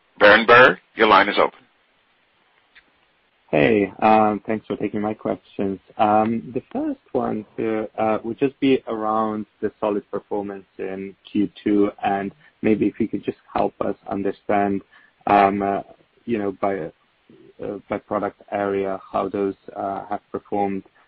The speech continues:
Speaker 2: um, you know, maybe not by, by, by nominal values, but more kind of, uh, descriptive, um,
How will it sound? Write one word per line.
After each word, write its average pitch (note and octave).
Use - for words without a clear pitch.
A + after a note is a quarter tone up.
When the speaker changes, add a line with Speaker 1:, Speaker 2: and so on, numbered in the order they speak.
Speaker 2:
um, G2+
you A2
know, G2+
maybe G2+
not G2+
by, G2
by, F#2+
by G2
nominal G2
values, G2+
but G#2+
more G2+
kind -
of, F#2+
uh, G2
descriptive, G2+
um, G2